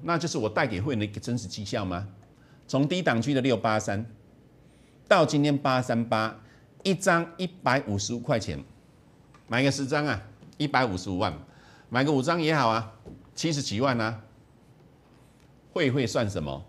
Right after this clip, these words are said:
绩效比较重要。如果你现在跟的一个分析师，他绩效不符合你的期待值的，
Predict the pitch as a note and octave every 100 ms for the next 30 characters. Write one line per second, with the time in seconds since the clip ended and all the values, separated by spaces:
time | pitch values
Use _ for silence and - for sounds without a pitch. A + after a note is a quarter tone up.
0 | - - - - - - D3 C#3 D#3+ B2+
1 | E2+ D#2 C#2+ G2 F#2 E2 E2 C#2 - -
2 | _ - - - - C3+ G3 D3+ B2+ E3
3 | E3 C#3+ D#3 C3+ A#2 A2+ G#2 C3+ C3+ C3+
4 | B2+ B2 - - - G#2 - - - D#3+
5 | E3 D#3 D3+ E3 - F3 - F2 F#2 E2+
6 | E2+ F#2 C3+ G2+ G2 C#2 B1